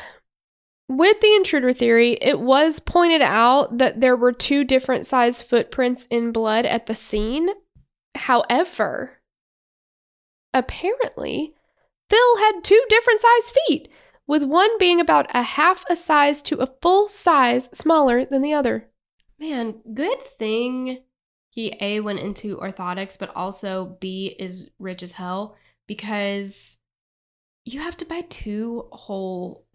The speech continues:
Speaker 2: sets, pairs of shoes.
Speaker 1: Yeah, you can't mix and match.
Speaker 2: No.
Speaker 1: No.
Speaker 2: Just for, just to get both of your feet covered in the same outfit. I mean, in
Speaker 1: Yeah.
Speaker 2: the same shoe.
Speaker 1: That's a big difference.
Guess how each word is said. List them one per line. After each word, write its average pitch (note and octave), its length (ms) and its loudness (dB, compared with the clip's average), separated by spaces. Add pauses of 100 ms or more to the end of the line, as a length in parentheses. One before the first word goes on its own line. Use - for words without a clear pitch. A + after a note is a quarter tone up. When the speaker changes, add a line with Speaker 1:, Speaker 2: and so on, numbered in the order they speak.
Speaker 2:
sets, - 560 -10
pairs A#3 280 -2
of F3+ 80 -12
shoes. F3 640 -8
Speaker 1:
Yeah, G#3 560 -2
you A3 140 -6
can't C#4+ 220 -2
mix G#3+ 220 -6
and G3+ 80 -10
match. G3+ 420 -8 (240)
Speaker 2:
No. G#3+ 880 -4 (400)
Speaker 1:
No. E3+ 220 -10
Speaker 2:
Just A3 320 -8
for, B3+ 440 -6
just A3+ 260 -14
to B3+ 60 -8
get G#3 460 -8
both G3 240 -6
of G3 80 -12
your F#3+ 120 -8
feet F#3+ 220 -10
covered F3 340 -12
in F#3 120 -14
the F#3 60 -14
same E3 220 -14
outfit. - 340 -18
I - 60 -18
mean, A3 80 -4
in B3 60 -2
Speaker 1:
Yeah. A3 140 -2
Speaker 2:
the G#3 60 -6
same D3+ 140 -12
shoe. - 240 -18 (140)
Speaker 1:
That's A#3 200 -10
a E4+ 220 -6
big G#3+ 360 -4 (300)
difference. - 640 -14